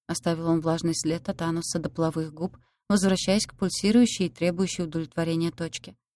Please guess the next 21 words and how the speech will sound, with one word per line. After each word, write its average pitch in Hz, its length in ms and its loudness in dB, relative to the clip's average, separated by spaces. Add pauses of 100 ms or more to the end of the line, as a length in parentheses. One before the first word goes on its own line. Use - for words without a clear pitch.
(480)
«Пожалуйста». 185 720 2 (640)
«Да, 285 220 12
милая, 165 460 0 (100)
еще 214 320 8
чуть-чуть», - 540 -4 (340)
довольно 170 400 2
промурлыкал 170 600 0
он 214 160 6
и 240 40 8
надавил 175 460 4
на 170 140 0
клитор 202 400 -2 (320)
ровно 185 300 4
столько 165 480 -2
раз, 175 180 0 (180)
сколько - 360 0
потребовалось 165 640 -2
Даше, 165 360 -2
чтобы 170 360 -2
испытать, - 500 -6
пожалуй, 165 440 -2